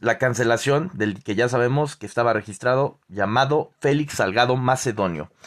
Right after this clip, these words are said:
Originalmente su padre iba a ser el candidato de Morena al gobierno guerrerense. Sin embargo, el ine y el Tribunal Electoral del Poder Judicial de la Federación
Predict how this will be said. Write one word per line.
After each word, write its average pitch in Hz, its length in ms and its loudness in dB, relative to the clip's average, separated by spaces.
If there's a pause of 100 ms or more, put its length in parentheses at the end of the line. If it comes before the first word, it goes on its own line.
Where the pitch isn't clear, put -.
(240)
Originalmente 147 840 0
su 117 240 -6
padre 143 300 2
iba 127 160 2
a - 20 2
ser 123 180 -2
el 107 80 -2
candidato 104 480 -2
de 101 60 2
Morena 117 380 2
al 98 80 0
gobierno 104 500 2
guerrerense. 143 720 0 (220)
Sin 240 220 -2
embargo, 180 520 2
el 143 180 2
ine 165 200 2
y 127 80 2
el 120 100 0
Tribunal 113 460 0
Electoral 120 360 0
del 113 140 -2
Poder 110 200 0
Judicial 123 340 -2
de 117 80 2
la 98 80 2
Federación 127 560 0